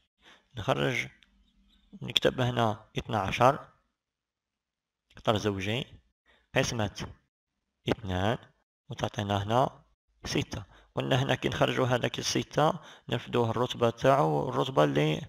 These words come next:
اللي من بعده. معناتها ناخذ الرتبة السادسة والسابعة، معناتها العلامة ذات الرتبة السادسة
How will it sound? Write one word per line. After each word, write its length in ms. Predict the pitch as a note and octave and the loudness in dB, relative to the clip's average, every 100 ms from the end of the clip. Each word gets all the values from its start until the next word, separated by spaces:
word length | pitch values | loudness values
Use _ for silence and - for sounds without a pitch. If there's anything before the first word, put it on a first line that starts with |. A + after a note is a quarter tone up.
| - _ _ _ _ - | -16 _ _ _ _ -10
اللي 240 | - C3+ | -2 -2
من 80 | C3+ | 0
بعده. 320 | A2+ G2 G2 A2 _ - | 0 0 -4 -14 _ -6
معناتها 340 | - G#2 A2+ | -6 -2 -2
ناخذ 340 | A2+ A2+ A2 G#2+ | 0 -2 -2 -2
الرتبة 460 | A2 A2 G#2+ G2+ - - - _ - | -2 -4 -2 -2 -4 -18 -20 _ -12
السادسة 840 | A#2+ - C3 B2 B2 - C3 C#3+ - - _ _ | -6 2 4 4 2 0 0 0 -2 -8 _ _
والسابعة، 640 | D3 C#3+ - C3 G#2 G2+ F#2+ | -2 -2 4 4 4 0 -4
معناتها 320 | G2+ G#2 - | -6 -8 -4
العلامة 480 | A2 A2 A#2 A2+ G#2 | 6 6 6 2 0
ذات 320 | G2+ G#2+ - | 0 0 0
الرتبة 360 | A2 G#2+ - G2 | -4 -4 -4 -4
السادسة 720 | - B2 A2+ A2 - C3+ | 0 0 0 -2 0 0